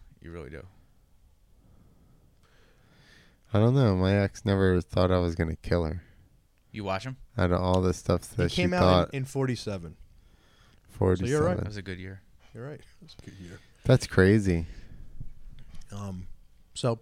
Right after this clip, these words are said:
Speaker 3: f-, probably the first three years he sucked. Dude knows what he did. So he probably, it was the fifties that he came out. You know? He was at open mics with Frank Sinatra and fucking Sammy Davis.
Speaker 1: Yeah, Dean.
Speaker 3: Totally making this
Speaker 1: Yeah,
Speaker 3: up, guys. I
Speaker 1: just
Speaker 3: have no
Speaker 1: bombed.
Speaker 3: idea if this is real.
Speaker 1: Yeah.
Speaker 2: Sure, he
Speaker 1: Just
Speaker 2: wasn't at
Speaker 1: bombed,
Speaker 2: open
Speaker 1: ripping on
Speaker 2: mics with
Speaker 1: people.
Speaker 2: them. But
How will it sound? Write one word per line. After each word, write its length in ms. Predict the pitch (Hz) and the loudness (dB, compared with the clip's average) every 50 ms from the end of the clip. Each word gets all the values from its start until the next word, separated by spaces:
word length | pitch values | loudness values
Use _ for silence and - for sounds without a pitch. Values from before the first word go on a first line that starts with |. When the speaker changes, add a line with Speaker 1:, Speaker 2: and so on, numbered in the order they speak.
| _ _ | _ _
Speaker 3:
f-, 160 | - - - - | -18 -16 -8 -2
probably 180 | 131 139 139 | 0 0 2
the 60 | 127 | 0
first 280 | - - 135 135 - - | 0 -2 -4 -4 -4 -4
three 160 | - 123 120 | -4 -4 -2
years 180 | 117 117 117 - | 0 -2 -2 -2
he 80 | 98 | -6
sucked. 440 | 92 - - - 117 117 - _ _ - | -8 -6 -4 -4 -4 -4 -6 _ _ -6
Dude 200 | 110 113 113 110 | -4 -4 -2 -2
knows 140 | 110 113 113 | -2 -4 -4
what 80 | 110 101 | -4 -6
he 60 | 98 | -8
did. 240 | 98 98 98 104 - | -8 -8 -10 -8 -8
So 80 | 117 | -8
he 40 | 113 | -8
probably, 240 | 107 - 113 110 123 | -8 -6 -6 -4 -2
it 40 | 131 | -2
was 120 | 127 127 120 | -4 -4 -6
the 60 | 117 | -6
fifties 340 | - - 143 - 107 101 95 | -8 -8 -6 -6 -8 -8 -8
that 100 | 95 98 | -8 -10
he 60 | 104 | -10
came 200 | - 107 95 92 | -10 -10 -10 -8
out. 160 | 92 90 - - _ _ _ _ - _ - - - - - _ | -10 -12 -12 -16 _ _ _ _ -20 _ -20 -20 -20 -20 -16 _
You 100 | 120 113 | -8 -6
know? 140 | 107 117 135 - - - - _ - - _ _ _ - | -4 -4 -4 -6 -8 -16 -20 _ -20 -20 _ _ _ -8
He 60 | 120 | -6
was 60 | 110 | -4
at 100 | 110 107 | -2 -2
open 220 | 117 117 - 113 107 | -4 -4 -4 -6 -6
mics 360 | 98 107 110 95 - - - | -6 -6 -6 -8 -8 -12 -14
with 80 | - - | -16 -14
Frank 200 | - 98 101 104 | -12 -10 -10 -10
Sinatra 540 | - - 101 98 101 101 104 - - 104 90 | -8 -8 -8 -8 -8 -8 -8 -8 -10 -10 -10
and 120 | 90 98 | -12 -12
fucking 500 | - 95 92 98 101 - 98 98 92 98 - - - - - - - - | -12 -12 -12 -12 -12 -12 -12 -12 -12 -14 -18 -20 -20 -20 -20 -20 -20 -18
Sammy 320 | - - - 113 107 104 95 | -16 -12 -8 -6 -6 -6 -6
Davis. 320 | 101 101 104 101 95 92 117 | -4 -4 -4 -4 -4 -6 -6
Speaker 1:
Yeah, 120 | 110 101 101 | -6 -6 -8
Dean. 280 | 92 110 107 110 107 107 | -8 -8 -6 -6 0 4
Speaker 3:
Totally 280 | - - 160 147 131 | 6 6 8 6 6
making 240 | 135 139 131 143 127 | 4 2 2 2 0
this 140 | 123 117 - | -2 0 4
Speaker 1:
Yeah, 80 | - 143 | 4 6
Speaker 3:
up, 120 | 120 104 - | 4 4 2
guys. 140 | 113 107 120 123 | -2 -2 -2 0
I 60 | 127 | 0
Speaker 1:
just 0 | |
Speaker 3:
have 120 | 147 143 139 | 0 2 2
no 60 | 127 | 4
Speaker 1:
bombed. 140 | 117 143 143 143 | 4 6 4 4
Speaker 3:
idea 160 | 139 156 147 | 4 2 2
if 60 | 139 | 2
this 100 | - - | -2 -4
is 100 | 127 123 | -6 -6
real. 280 | 123 131 139 - - - | -4 -4 -4 -4 -4 -4
Speaker 1:
Yeah. 200 | 123 120 117 113 - - - - - - | -4 -2 -4 -4 -6 -8 -14 -20 -18 -14
Speaker 2:
Sure, 240 | - - - 147 147 | 2 10 12 12 12
he 40 | 139 | 12
Speaker 1:
Just 60 | 131 123 | 12 12
Speaker 2:
wasn't 200 | 120 110 110 107 | 12 10 10 10
at 60 | 107 | 8
Speaker 1:
bombed, 140 | 110 - 117 | 10 10 10
Speaker 2:
open 140 | 117 104 - | 8 8 8
Speaker 1:
ripping 200 | 107 98 92 92 | 6 4 4 4
on 80 | 98 107 | 6 6
Speaker 2:
mics 40 | 113 | 4
with 80 | 113 110 | 4 2
Speaker 1:
people. 260 | 123 110 87 85 123 | 0 0 0 0 -2
Speaker 2:
them. 240 | 127 85 87 87 - - - - - - - - - - | -4 -4 -6 -8 -12 -16 -18 -20 -18 -10 -8 -6 -6 -6
But 120 | 107 - | -6 -8